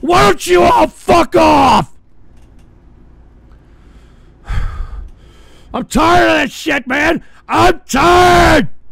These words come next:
I'm tired. Jesus Christ. Puerto Rican prostate puncher with a fucking rumble rant. Put my name in the credits. Cold Steel Cruise.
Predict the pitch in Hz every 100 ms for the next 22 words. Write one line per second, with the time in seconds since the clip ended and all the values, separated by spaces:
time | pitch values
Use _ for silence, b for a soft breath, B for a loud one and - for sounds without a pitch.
0 | - - - - - - - - - 339
1 | 370 370 - 294 339 349 339 320 285 190
2 | 131 - - - - - - - - -
3 | b b b b b b b b b b
4 | b b - 277 247 175 143 - 214 -
5 | 277 294 269 208 151 226 269 - 220 196
6 | 240 247 226 214 165 285 269 214 233 277
7 | 233 202 190 - 285 262 269 262 254 208
8 | - - 262 220 156 - 269 285 - -
9 | 277 220 - 240 294 247 190 190